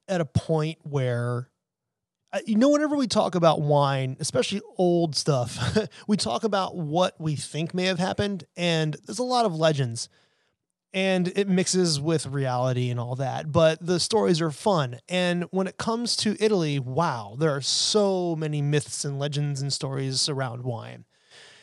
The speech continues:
And it's always, mo-, it's mostly just, you know, Middle Ages and before and around there. This is one that's in the modern era, in that a lot of things happened between these two families and these two, or this family in extension and the two wines.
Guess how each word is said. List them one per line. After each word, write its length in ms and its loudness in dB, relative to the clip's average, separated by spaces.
And 160 2
it's 140 -2
always, 500 2
mo-, 220 2
it's 180 2
mostly 320 4
just, 220 -4
you 60 -2
know, 200 -10
Middle 260 -8
Ages 320 -4
and 140 -2
before 480 -4
and 80 -2
around 180 -4
there. 280 -2
This 320 0
is 120 -2
one 460 2
that's 360 -4
in 120 -4
the 60 2
modern 420 0
era, 360 0
in 180 4
that 460 0
a 100 2
lot 340 0
of 120 -4
things 320 -4
happened 600 -4
between 380 -2
these 240 -2
two 300 -2
families 420 -2
and 80 0
these 100 -2
two, 220 -4
or 60 -2
this 180 -4
family 500 -2
in 120 -6
extension 500 -4
and 120 -6
the 60 -2
two 220 -2
wines. 640 -2